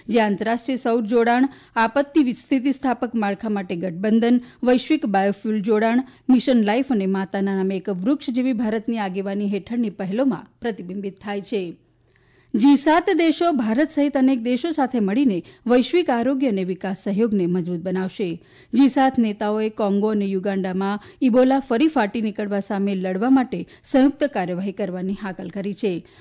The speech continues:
ભારત, ઇજિપ્ત, કેન્યા અને દક્ષિણ કોરિયાએ આ પહેલને ટેકો આપ્યો છે, જેમાં ચેપગ્રસ્ત લોકોને શોધવા, સરહદ દેખરેખ અને સમુદાય જોડાણનો સમાવેશ થાય છે. બધા સભ્યોએ ઇબોલા માટે રસીઓ, પરીક્ષણો અને સારવારના વિકાસમાં સહયોગનું પણ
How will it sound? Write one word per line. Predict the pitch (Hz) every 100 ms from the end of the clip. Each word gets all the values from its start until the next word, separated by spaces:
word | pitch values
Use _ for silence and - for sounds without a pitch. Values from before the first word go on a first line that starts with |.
| - -
ભારત, | 240 247 254 254
ઇજિપ્ત, | 196 233 233 254
કેન્યા | - 196 196 208 220
અને | 185 175
દક્ષિણ | 180 - 185
કોરિયાએ | 196 190 202 214 233 - -
આ | 202
પહેલને | 196 208 302 226 180
ટેકો | 180 160 180
આપ્યો | 185 226 226
છે, | 254 294 302 - 208
જેમાં | 233 226
ચેપગ્રસ્ત | 220 233 233 269 269 277 254
લોકોને | 202 185 202 185
શોધવા, | - 196 190 208 247
સરહદ | - 208 202 208
દેખરેખ | 180 196 190 - 247 262
અને | 190 196 - -
સમુદાય | - 262 247 254 262
જોડાણનો | 202 180 185 190 254
સમાવેશ | - 196 190 185 185
થાય | 208 190
છે. | 208 170 - _ _ -
બધા | 254 269
સભ્યોએ | 285 262 226 277 277
ઇબોલા | 226 254 254 262
માટે | 247 247 247
રસીઓ, | 190 185 226 226
પરીક્ષણો | 233 190 196 - 226 214 247
અને | 214 190 185 - _
સારવારના | - 233 208 226 233
વિકાસમાં | 233 233 247 240 254 262
સહયોગનું | - 208 214 285 220
પણ | 170 165